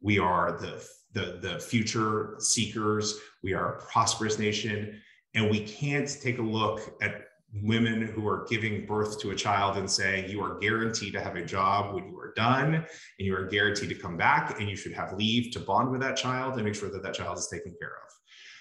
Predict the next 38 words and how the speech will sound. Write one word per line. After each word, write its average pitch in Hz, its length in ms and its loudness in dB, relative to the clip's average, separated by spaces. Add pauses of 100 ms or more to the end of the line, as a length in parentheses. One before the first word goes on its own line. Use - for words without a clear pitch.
(140)
That 120 220 8
is 120 220 6
just, - 460 2 (640)
it's, - 420 2
um, 95 540 2 (560)
it's, 113 160 4
like, 110 160 0
two-minded 104 720 2
to - 100 -4
me. 82 140 -8
It's - 260 -4
so, 120 140 2
it's 110 180 -4
so, 127 280 4
it's 120 180 -4
like 113 200 -2
I 117 60 -2
step 123 300 0
out 120 100 2
of 113 80 0
my 98 140 2
body 92 380 0 (180)
when 101 100 -6
I 90 140 -2
hear 95 240 0
these 87 260 -2
things. - 540 -6 (420)
And 117 540 4
I 117 80 2
think 123 240 0
as 123 100 -2
a 127 60 2
nation, 117 500 2
what 104 180 -2
we 104 100 -2
have 104 120 0
to - 100 -8
do, 92 420 -4